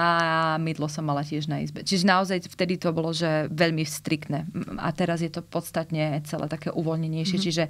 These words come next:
Speaker 1: myslím si, že aj na psychiku pacienta je to lepšie, keď je to také, že...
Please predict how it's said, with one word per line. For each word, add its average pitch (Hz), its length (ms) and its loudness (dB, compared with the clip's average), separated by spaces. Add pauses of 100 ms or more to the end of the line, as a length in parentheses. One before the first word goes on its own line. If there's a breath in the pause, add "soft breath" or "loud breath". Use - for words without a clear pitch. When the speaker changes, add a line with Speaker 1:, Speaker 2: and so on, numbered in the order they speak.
(280 loud breath)
Speaker 1:
myslím 196 260 2
si, 190 100 -2
že 180 140 2
aj 170 160 2
na 165 120 2 (600)
psychiku 165 800 2 (140)
pacienta 156 580 2
je 151 420 2
to - 140 0 (220)
lepšie, 151 360 2
keď 160 160 -2
je 156 120 0
to 160 100 0
také, 156 300 -2
že... 147 340 2